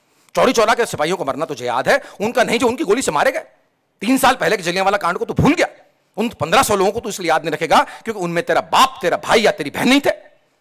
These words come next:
मारकंड, "This is too much भगवती भाई।" भगत, भगत सिंह बड़बड़ाता है, खड़ा होता है, "Nothing is too much, nothing is too much।" लेकिन मैं आपसे एक ही बात पूछना चाहता हूं मिस्टर गांधी कि इस मुल्क के बच्चों के लिए क्या रास्ता छोड़ा है आपने?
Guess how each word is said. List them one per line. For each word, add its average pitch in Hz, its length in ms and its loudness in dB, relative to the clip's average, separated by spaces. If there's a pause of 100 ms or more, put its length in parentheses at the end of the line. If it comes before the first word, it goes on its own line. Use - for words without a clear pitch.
(280)
मारकंड, 139 360 -4
"This 139 180 -8
is - 160 -8
too 233 140 2
much - 160 2
भगवती 123 240 -6
भाई।" - 140 -20 (380)
भगत, 131 380 -6 (600)
भगत 131 120 -4
सिंह 135 260 -16
बड़बड़ाता 95 400 -6
है, - 300 -12
खड़ा 104 140 -6
होता 80 220 -12
है, 90 100 -12
"Nothing 127 320 -10
is 127 120 -14
too 90 200 -20
much, - 220 -20 (720)
nothing 127 220 -12
is 92 100 -18
too 76 120 -20
much।" - 180 -20 (800)
लेकिन 107 160 -14
मैं 147 300 -4 (220)
आपसे 127 300 -2
एक 160 240 -10
ही 180 200 -10
बात 127 260 -4
पूछना 113 220 -14
चाहता 104 320 -14
हूं 107 60 -16
मिस्टर 95 200 -18
गांधी 113 440 -10 (260)
कि 139 80 -14
इस - 240 -10
मुल्क 165 360 -8
के 156 60 -6
बच्चों 110 320 -12
के 101 140 -18
लिए 92 320 -18 (100)
क्या 147 140 0
रास्ता - 300 -8
छोड़ा 92 260 -12
है - 140 -20
आपने? - 420 -20